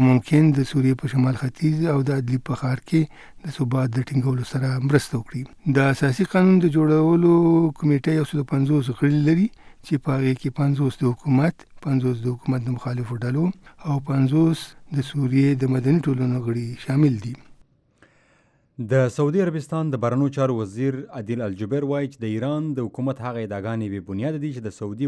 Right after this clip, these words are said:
Speaker 2: ولیعهد محمد بن سلمان ورته د نړیوالو مشرانو په وسیله پیغامونه استولي دي. عادل الجبیر د سه شنبې په ورځ په پرله پسې ټویټونو کې د ایران ادعاګانې رد کړې دي. ښاغلي الجبیر وویل چې ځینو ملګرو هیوادونو ورنه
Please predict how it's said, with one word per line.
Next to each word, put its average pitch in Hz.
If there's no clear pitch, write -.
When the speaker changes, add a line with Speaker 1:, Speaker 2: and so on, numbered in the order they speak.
Speaker 2:
ولیعهد 104
محمد 98
بن 95
سلمان 107
ورته 117
د 98
نړیوالو 101
مشرانو 101
په 92
وسیله 113
پیغامونه 107
استولي 87
دي. 92
عادل 113
الجبیر 110
د 101
سه 117
شنبې 110
په -
ورځ 110
په 98
پرله 101
پسې 107
ټویټونو 131
کې 120
د -
ایران 104
ادعاګانې 95
رد 87
کړې 90
دي. 85
ښاغلي 135
الجبیر 117
وویل 123
چې 101
ځینو 131
ملګرو 110
هیوادونو 110
ورنه 110